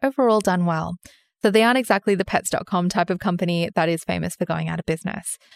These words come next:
But if we dig a bit into their history, we can start to see some problems. Let's start with Cisco. Cisco made two point five five billion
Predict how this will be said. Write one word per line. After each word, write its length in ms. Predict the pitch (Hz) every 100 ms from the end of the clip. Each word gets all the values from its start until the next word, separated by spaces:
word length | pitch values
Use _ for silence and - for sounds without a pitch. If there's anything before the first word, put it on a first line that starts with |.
| - -
But 80 | 202
if 160 | 208
we 100 | 214
dig 300 | 196 226 233 -
a 60 |
bit 160 | 208 185
into 220 | 175 180
their 100 | 175
history, 640 | 175 175 - 175 165 240 285
we 140 | 214
can 140 | 202
start 240 | 196 214 196
to 100 | 214
see 160 | -
some 160 | 170 165
problems. 680 | - 165 175 165 180 190 - _ _ _
Let's 180 | 214 -
start 160 | 247 226
with 140 | 208
Cisco. 460 | - 165 - 156 160 175 _ _ _ -
Cisco 300 | 277 - 285
made 200 | 240 220
two 200 | - 294
point 260 | - 254
five 260 | 220 220 214
five 220 | 220 196 -
billion 420 | 185 180 180 180